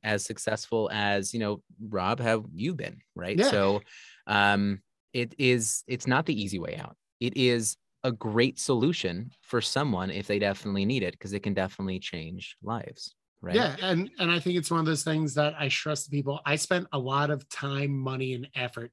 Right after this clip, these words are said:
Speaker 2: to get to three hundred and sixty-five pounds, it takes a lot of time, money, and effort to stay in maintenance and to be happy with the results you're getting in the gym and in your fitness.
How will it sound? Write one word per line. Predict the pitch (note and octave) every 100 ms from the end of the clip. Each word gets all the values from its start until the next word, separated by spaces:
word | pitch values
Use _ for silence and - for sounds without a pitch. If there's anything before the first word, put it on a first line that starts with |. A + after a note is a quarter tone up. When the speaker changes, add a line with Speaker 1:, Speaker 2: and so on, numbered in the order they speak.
| -
Speaker 2:
to | B2
get | A2 A#2+ -
to | A#2+ -
three | B2+ B2
hundred | A#2+ A#2 A2
and | A2
sixty-five | - A2+ - A#2 A#2 G#2+
pounds, | G2+ A#2 G2+ - _ _ _ _ _ -
it | D#3 C#3+
takes | E3 D3 -
a | D#3+
lot | C3+ B2+ C3 C3+ C#3+
of | C#3+ -
time, | - C3+ C3 C3 C3+ B2+
money, | C3 C3 B2+
and | B2
effort | B2 A#2 B2+ B2+ _
to | -
stay | B2 - C#3+ C3
in | C3 B2+ B2
maintenance | B2 D3+ C#3 A2 A2+ - - _ _ -
and | C#3 B2
to | A#2+
be | B2+ B2
happy | - - C3 B2+ B2+ A#2+ A2
with | A#2 G#2+ -
the | A#2
results | A#2+ A2 A#2 A#2 B2+
you're | A2+
getting | A#2+ A#2
in | C#3+ C3 B2
the |
gym | A2+ A#2 A2+ A2 - _ _ _
and | C3 A#2+ A2+ A2+ A2 - _ _ _ -
in | B2+
your | A2+
fitness. | G#2+ B2 - C#3 - -